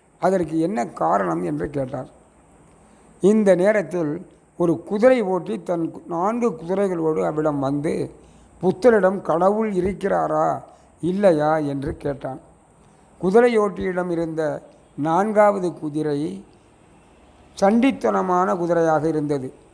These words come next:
எதற்கும் அடங்காது, புத்தி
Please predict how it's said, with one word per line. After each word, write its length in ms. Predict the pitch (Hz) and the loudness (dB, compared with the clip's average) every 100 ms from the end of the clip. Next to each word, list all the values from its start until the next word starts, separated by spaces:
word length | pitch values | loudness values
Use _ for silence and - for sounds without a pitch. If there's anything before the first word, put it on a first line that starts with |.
| _ - | _ -4
எதற்கும் 640 | 147 165 202 190 - 220 | 0 2 2 0 -4 0
அடங்காது, 580 | 185 147 156 147 139 135 - - _ _ _ _ _ _ _ _ _ _ | 2 2 2 0 0 -6 -14 -20 _ _ _ _ _ _ _ _ _ _
புத்தி 340 | 208 202 254 | 0 2 -2